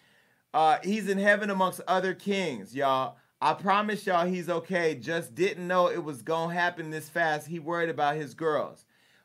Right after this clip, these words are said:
Von last words was, "Y'all let them niggas get up on me. Stop crying. Y'all let them get me."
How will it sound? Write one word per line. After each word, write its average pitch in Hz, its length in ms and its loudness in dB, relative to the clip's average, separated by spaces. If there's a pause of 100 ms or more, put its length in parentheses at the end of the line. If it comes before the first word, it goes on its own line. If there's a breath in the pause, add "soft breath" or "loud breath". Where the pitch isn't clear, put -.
Von 196 320 4
last 190 340 6
words 196 340 0
was, 156 220 -4
"Y'all 180 240 4
let 185 300 0
them 170 220 -4
niggas 165 400 -4
get 175 220 -2
up 185 300 -2
on 147 260 -2
me. 120 160 -4
Stop 170 380 -2
crying. 180 420 0
Y'all 175 220 2
let 180 200 0
them 165 200 -6
get 190 320 -2
me." 110 300 -8